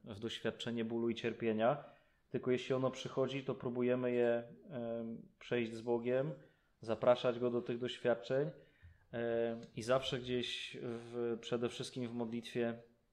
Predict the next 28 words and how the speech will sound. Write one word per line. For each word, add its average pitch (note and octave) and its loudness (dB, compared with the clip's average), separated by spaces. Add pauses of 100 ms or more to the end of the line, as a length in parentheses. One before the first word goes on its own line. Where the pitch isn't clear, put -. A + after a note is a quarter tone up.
(760)
e, G#2+ -2 (680)
starać B2 4
się - 0
patrzeć B2+ 0
na B2+ 4
to B2 -2
jako, A#2 2
e, A2+ -4 (400)
no, A#2+ -4
jako A#2+ 0 (1120)
jakby A#2 -6
szukać D3+ 2
w, - -14 (600)
w - -18
tym B2 -4
doświadczeniu, A#2+ -2 (680)
e, A#2 -8 (540)
miłości, B2 0
która B2 2
mnie A#2 2 (440)
podnosi C3 0
i B2+ -12
która B2+ 0
mi B2 -2
pomoże B2 0
to A#2+ -4
doświadczenie A#2 -4
przejść, - -2